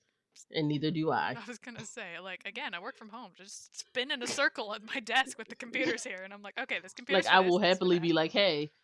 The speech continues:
Speaker 1: Adelaide, this is the supernatural ideas we had for this week. What are your thoughts, guys?
Speaker 2: Exactly.
Speaker 1: Don't forget to put that check in the mail." <laughs>
Speaker 2: Send it on over. I'll give you my address if you call. Hit me up on Twitter. It's fine.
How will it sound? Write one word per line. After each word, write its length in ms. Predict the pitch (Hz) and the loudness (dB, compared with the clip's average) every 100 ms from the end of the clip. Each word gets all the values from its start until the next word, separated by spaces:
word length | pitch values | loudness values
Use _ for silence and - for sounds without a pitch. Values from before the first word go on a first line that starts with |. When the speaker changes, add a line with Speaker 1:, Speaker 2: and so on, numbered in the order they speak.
| _ - | _ 0
Speaker 1:
Adelaide, 440 | 208 202 160 143 - _ | 4 6 4 2 -8 _
this 160 | 233 339 | -4 -2
is 100 | 233 | -4
the 80 | 226 | -4
supernatural 600 | 233 220 208 196 311 202 | -2 0 2 4 4 4
ideas 420 | 160 165 151 151 | 4 4 0 0
we 120 | 160 | -2
had 200 | 170 147 | 0 0
for 120 | 151 151 | -2 -4
this 180 | 147 147 | -6 -8
week. 200 | 143 127 _ _ _ - | -10 -10 _ _ _ 0
What 180 | 190 | 4
are 40 | 202 | 4
your 260 | 180 175 - | 6 6 6
thoughts, 340 | 160 135 - | 4 0 -2
guys? 540 | 165 135 120 127 165 | -2 2 2 2 0
Speaker 2:
Exactly. 500 | 247 - - 494 262 | -2 -8 -6 -2 -2
Speaker 1:
Don't 40 | 156 | 2
forget 180 | 185 190 | 4 4
to 40 | |
put 180 | 202 214 | 4 4
that 140 | 208 208 | 4 4
check 240 | - - 226 | 4 4 4
in 100 | 233 | 4
the 60 | |
mail." 580 | 254 269 247 175 175 214 _ - _ | 6 6 8 8 8 4 _ -20 _
<laughs> 460 | 277 - - - - | 2 2 0 -14 -6
Speaker 2:
Send 240 | - 220 | -2 -2
it 80 | 294 | 0
on 140 | 359 349 | 0 0
over. 260 | 392 359 | -2 -2
I'll 100 | 330 247 | -2 -4
give 160 | 240 | -10
you 80 | 330 | -8
my 140 | 320 | -6
address 320 | 302 285 330 - | -4 -4 -6 -8
if 80 | |
you 60 | 262 | -16
call. 300 | - 330 294 | -10 -8 -8
Hit 120 | 285 | -10
me 80 | 285 | -10
up 100 | 302 | -8
on 100 | 302 | -6
Twitter. 340 | - 370 269 277 | 2 2 2 -8
It's 140 | 269 | -12
fine. 360 | - 311 269 | -8 -6 -8